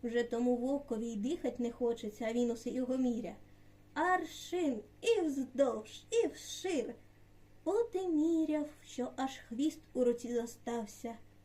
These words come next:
Вовк як чкурне, та вже годі до Бога, та побіг до вовків. «Вовчики, братики, таке й таке лихо». Вони давай гнаться, давай гнаться за тим кравцем. Що тут у світі робити?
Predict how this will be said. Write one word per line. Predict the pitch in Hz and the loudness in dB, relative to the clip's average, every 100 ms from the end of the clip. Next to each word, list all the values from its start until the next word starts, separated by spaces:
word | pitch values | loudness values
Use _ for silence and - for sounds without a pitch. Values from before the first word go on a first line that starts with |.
| - - | -20 -2
Вовк | 254 269 277 | 2 2 0
як | 240 233 | -6 -6
чкурне, | - - 254 285 349 440 440 - - - - - - | -14 -4 0 0 0 -2 -4 -10 -20 -20 -20 -16 -4
та | 370 | 0
вже | 403 311 | 2 2
годі | 240 320 302 | 2 0 0
до | 226 233 | 0 -2
Бога, | 220 233 208 214 - - - - | 2 0 0 -4 -8 -16 -20 -10
та | 226 | -8
побіг | 214 208 196 254 302 | -6 -4 0 0 0
до | 233 240 | 2 2
вовків. | 240 233 - - 208 - - - - - - - - - - - 247 | 2 -2 -6 -12 -12 -12 -20 -20 -20 -20 -20 -20 -20 -20 -20 -10 0
«Вовчики, | 330 339 - - 247 233 | 2 2 -2 -6 -4 -2
братики, | 190 220 226 233 247 - 247 220 - - - | -4 -2 -2 -2 -6 -8 -10 -10 -14 -20 -10
таке | 233 214 311 370 | -8 -2 0 0
й | |
таке | - 247 247 233 | 0 -2 0 2
лихо». | 233 247 247 220 226 240 - - - - - | 2 0 -2 -8 -8 -10 -16 -20 -20 -20 -4
Вони | 254 415 480 | 0 2 4
давай | 330 370 415 | 2 2 0
гнаться, | 311 247 285 311 320 - 269 | -2 2 2 2 -2 -6 -2
давай | 233 240 240 | 0 2 2
гнаться | 226 247 339 349 - 233 | 0 0 0 -2 -2 -4
за | 226 | -2
тим | 214 233 | -4 -4
кравцем. | 233 226 233 - 240 240 - - - - - | -4 -6 -6 -4 -2 -4 -8 -20 -20 -20 -14
Що | - 240 | -2 -2
тут | 302 320 | 0 -2
у | 320 | -2
світі | - 294 302 311 | 0 -2 0 0
робити? | 311 262 294 294 277 | 0 2 -2 -2 -6